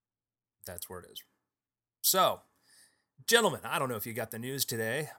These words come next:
but, uh, kind of, kind of interesting sort of, uh, discovery was making the rounds, and I, uh, talked about how when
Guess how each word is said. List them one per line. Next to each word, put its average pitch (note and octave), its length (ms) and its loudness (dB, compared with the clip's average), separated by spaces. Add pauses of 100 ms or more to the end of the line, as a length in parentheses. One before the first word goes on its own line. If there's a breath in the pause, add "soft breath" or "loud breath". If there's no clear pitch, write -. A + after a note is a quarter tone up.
but, C3 220 -2
uh, B2+ 360 2 (640)
kind D#4 140 -14
of, B3 160 -12
kind C#4+ 140 -10
of G#3 80 -6
interesting G3 420 0
sort F3 220 0
of, D3 100 -4
uh, C#3 220 0 (200)
discovery D3+ 520 6
was C#3+ 180 0
making B2+ 240 -8
the B2 80 -6
rounds, G#2+ 500 -2
and A2 200 -10 (840 loud breath)
I, A3+ 200 -4
uh, C#3 180 2 (1120)
talked F#3 280 4
about D3 180 2
how A#2+ 400 -2
when B2+ 380 -8